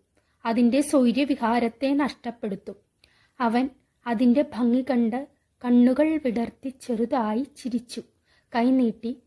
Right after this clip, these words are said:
അവിടെ ഉണ്ടായിരുന്ന പിഞ്ചു തവിട്ടുതൂവൽ വീണിരുന്നത്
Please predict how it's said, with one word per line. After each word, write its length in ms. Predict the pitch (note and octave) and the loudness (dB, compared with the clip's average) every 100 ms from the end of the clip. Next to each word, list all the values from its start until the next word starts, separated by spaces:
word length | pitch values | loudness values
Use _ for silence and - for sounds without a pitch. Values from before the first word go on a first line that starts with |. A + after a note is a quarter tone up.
| _ _ - | _ _ -10
അവിടെ 300 | A#3+ B3 D4 | -4 -2 0
ഉണ്ടായിരുന്ന 720 | E4 C#4+ C4+ C#4 C#4+ C#4 C4 C#4 C#4+ _ _ _ _ _ - | 2 2 2 2 2 2 2 0 -6 _ _ _ _ _ 0
പിഞ്ചു 380 | C#4 C#4+ C#4 E4+ | 4 4 4 -2
തവിട്ടുതൂവൽ 880 | - A#3 B3+ - - F4 D4 C4+ C4+ D4+ D4+ _ _ _ - | -2 -2 -2 -6 -4 0 0 2 0 -2 -6 _ _ _ -10
വീണിരുന്നത് 920 | A3+ C#4 D4 D#4 D#4+ B3+ B3+ B3+ A#3+ | 0 4 6 6 6 4 4 2 0